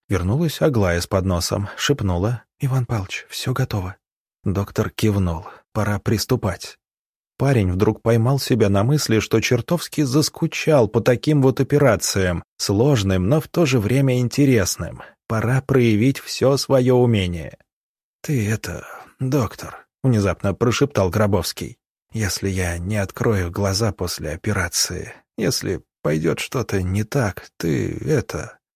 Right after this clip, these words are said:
я на тебя зла не держу. Сам понимаю, что дело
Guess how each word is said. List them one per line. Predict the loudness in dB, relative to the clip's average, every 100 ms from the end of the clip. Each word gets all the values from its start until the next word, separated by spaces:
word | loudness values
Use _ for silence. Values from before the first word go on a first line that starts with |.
| _ _
я | -2 -2 -2
на | -2 -4
тебя | -2 -2 -2
зла | -2 -2 0 0 -4 -6
не | -2 0
держу. | 0 0 -2 -4 -8 -20 _ _ _ _
Сам | -8 -2 -2 -2
понимаю, | -2 -2 -2 -2 -4
что | -4 -4
дело | -2 -2 -2 -6